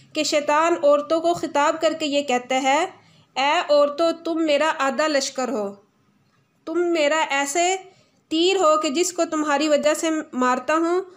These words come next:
तो वो निशाने से ख़ता नहीं होता। तुम मेरी भेद की जगह हो, मेरी हाजत पूरी करने में कासिद का काम देती हो।"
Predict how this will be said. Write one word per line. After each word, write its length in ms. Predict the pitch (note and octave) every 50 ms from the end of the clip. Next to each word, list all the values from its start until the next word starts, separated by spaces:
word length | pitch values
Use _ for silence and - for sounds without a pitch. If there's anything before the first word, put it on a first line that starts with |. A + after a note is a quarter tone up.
| _ _ _ -
तो 80 | E4
वो 120 | E4 E4 E4
निशाने 480 | D#4 D#4 D4+ - D4 C#4 C#4+ C#4+ D4+
से 180 | D4+ - E4 D#4+
ख़ता 360 | D#4+ D4+ C4+ C4+ C#4+ C#4+ D#4
नहीं 300 | D4+ C#4+ C4+ C4 C#4 D4
होता। 480 | A#3+ A#3 A#3 - A3+ G#3+ G#3 G#3+ G#3+ - _ _ _ _ _ _ _ _ _ _ _ _ _ _
तुम 120 | D#4 E4 E4
मेरी 300 | D#4+ D#4 D#4 D4+ E4 D4
भेद 380 | B3+ D4+ C#4+ B3+ C#4+ C#4 C#4 -
की 100 | D#4+ C4
जगह 300 | A#3+ C4 B3+ C#4+ D4+ D#4+
हो, 380 | E4+ E4 E4+ F#4+ G#4 G4+ - - _ _ _ _ -
मेरी 260 | C4 C#4+ D4 D#4+ D#4+
हाजत 440 | C#4 D4 C4 C4 A#3+ D4 D#4+ D#4+ - -
पूरी 200 | D4+ D4 D#4 D4+
करने 340 | - C4+ C4 C#4 C4+ C4+
में 180 | C#4+ D#4 E4 D#4+
कासिद 380 | E4 C#4 C4+ C#4 C4+ - C4 B3+
का 140 | - D4+
काम 320 | D4 D4+ C#4 B3+ B3+ B3 B3
देती 320 | A3+ A3+ A3 A3+ A#3 A3+
हो।" 340 | B3 G#3+ G#3 G3+ G3+ -